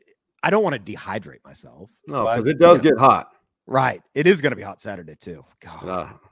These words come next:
Speaker 1: Can we just get one O U Texas where it's, like, seventy-two at kickoff? No rain. Just perfect out. It's
Speaker 2: Just
Speaker 1: gonna be really hot.
Speaker 2: I think one every ten years would be lovely.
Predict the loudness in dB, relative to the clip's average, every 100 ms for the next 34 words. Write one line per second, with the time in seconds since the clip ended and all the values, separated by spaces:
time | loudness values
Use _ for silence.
0 | _ _ _ -8 -6 -6 -4 -6 -6 -8
1 | -4 -2 -2 -4 -6 -6 -6 -6 -12 -8
2 | -8 -6 -10 -10 _ _ _ _ _ _
3 | -20 -10 -2 -2 -2 -12 -14 -10 -4 -2
4 | -2 -4 -10 -2 2 2 0 _ _ _
5 | -2 2 4 4 2 2 0 -4 -6 -10
6 | _ _ _ _ _ -12 -10 -10 -8 -6
7 | -4 -6 -8 -4 -4 -4 -8 _ _ _
8 | _ _ _ _ _ _ -4 -4 -4 -16
9 | -20 -20 -20 -20 _ -6 -4 0 2 2
10 | 0 -4 -4 -4 -2 -2 -2 -6 -8 -8
11 | -8 -8 -14 -10 -8 -8 -12 -20